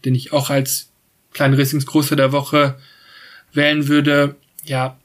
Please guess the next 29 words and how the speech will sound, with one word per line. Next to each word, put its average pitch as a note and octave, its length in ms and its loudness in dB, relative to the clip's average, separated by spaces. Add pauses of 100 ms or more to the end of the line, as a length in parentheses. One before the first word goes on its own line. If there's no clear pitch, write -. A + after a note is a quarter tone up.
(140)
Hertha D3 300 -2
B C#3+ 100 -2
S C3+ 220 -2
C D#3 240 4
und D3 160 2
vor D3+ 120 -2
allen C#3+ 60 -2
Dingen C#3+ 140 0
den C3+ 140 2
Fans, C#3+ 360 0
den C#3 80 2
Mitarbeitern C#3+ 640 0
so D3+ 120 2
viel D#3+ 180 2
gegeben D3+ 500 2
hat E3 300 -4 (760)
und C#3+ 680 -2
ja, D3 200 0
für D3 140 -8
mich E3 240 -2
auch C#3 200 -2
wirklich D#3+ 300 0
die C#3+ 100 0
Rolle D3 240 2
als C#3 180 -6
Präsident C#3+ 560 -2
super E3 260 0
ausgefüllt D#3 540 2
hat. D#3+ 300 -2